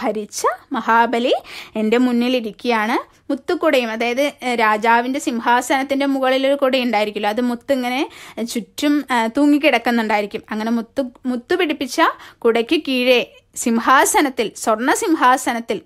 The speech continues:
ഗോമേതകം മിന്നുന്ന, മിഴി പോലെ മിന്നുന്ന സിംഹാസനത്തിൽ, കാഞ്ചന സിംഹാസനത്തിൽ ഇരിക്കുന്ന മഹാബലി മന്നനെ എൻ്റെ മുന്നിൽ എനിക്ക് കാണാൻ സാധിക്കുന്നുണ്ട്.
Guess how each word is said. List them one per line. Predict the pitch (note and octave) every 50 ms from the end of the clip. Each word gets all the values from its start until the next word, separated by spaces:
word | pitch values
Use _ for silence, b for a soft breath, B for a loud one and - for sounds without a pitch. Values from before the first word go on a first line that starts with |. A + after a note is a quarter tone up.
| A3+
ഗോമേതകം | A#3 A3 G#3+ A3+ B3 B3 B3+ C4 B3+ B3 C4+ C4 D4 E4 G4+ F#4+ D4
മിന്നുന്ന, | C#4 B3+ B3+ C4+ C#4+ D4 C#4+ C#4+ - - B B B B B A3
മിഴി | A3+ A#3 A#3+ C4 A#3 C#4+
പോലെ | C#4+ C#4+ D4 D#4 D#4+
മിന്നുന്ന | D#4+ D4 C4+ B3+ B3+ B3+ C4+ C#4 C#4 C#4+ D#4+ G#4+ G#4+
സിംഹാസനത്തിൽ, | G#4 D#4 B3+ - A#3+ A#3 B3 C4+ D#4 - F#4+ E4+ E4+ D#4 - C4 G3+ - -
കാഞ്ചന | G3+ F#3 G#3 G3+ G#3 A#3+ -
സിംഹാസനത്തിൽ | - B3+ B3+ A#3 A#3+ A3+ B3 - C4+ B3+ B3 - B3 A#3 A#3
ഇരിക്കുന്ന | A3+ A3 - A#3 A3+ B3 D4 B4 F5 - B B B B B B B - A#3+
മഹാബലി | A3+ A3+ A#3+ B3 B3 D4 D#4+ A4 A4 A4+ B4 A#4
മന്നനെ | G#4 F4+ D4+ D4 C#4 C4 B3+ G#3+ - - G#3+
എൻ്റെ | G#3+ A3 A#3+ B3 B3
മുന്നിൽ | B3 A#3+ A#3 A#3 A#3+ A#3
എനിക്ക് | A3+ A3 - A#3 A#3 A#3+
കാണാൻ | G#3 G3+ G#3 G#3+ A#3 C4 -
സാധിക്കുന്നുണ്ട്. | C#4+ A3 G#3 G3+ A3 G#3+ - A3 A3 A3 A3 A3 A3